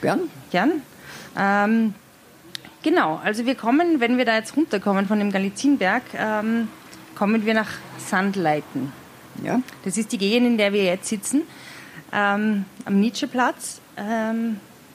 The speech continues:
Speaker 2: wir sind runtergerodelt vom Galizienberg und sind jetzt da. Was, wir sehen da einen großen Gemeindebau. Was, was ist an dem so jetzt Besonderes?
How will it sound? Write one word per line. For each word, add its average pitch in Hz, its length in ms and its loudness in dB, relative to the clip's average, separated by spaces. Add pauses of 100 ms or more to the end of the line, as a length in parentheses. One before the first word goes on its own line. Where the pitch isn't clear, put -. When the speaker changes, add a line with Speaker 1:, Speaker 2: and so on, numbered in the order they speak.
(260)
Speaker 2:
wir 247 120 4
sind 247 200 4
runtergerodelt 254 1000 0 (480)
vom 196 160 -4
Galizienberg 240 680 2 (100)
und 226 240 2 (400)
sind 226 200 0
jetzt 226 220 0
da. 131 200 -2 (200)
Was, 202 340 -2
wir 220 120 0
sehen 247 200 2
da 254 60 4
einen 233 160 0
großen 220 360 0
Gemeindebau. 196 600 0
Was, 196 360 -4 (880)
was 202 160 -2
ist 240 120 -2
an 214 100 2
dem 196 180 2
so 208 100 0
jetzt 196 160 -4
Besonderes? 127 640 -6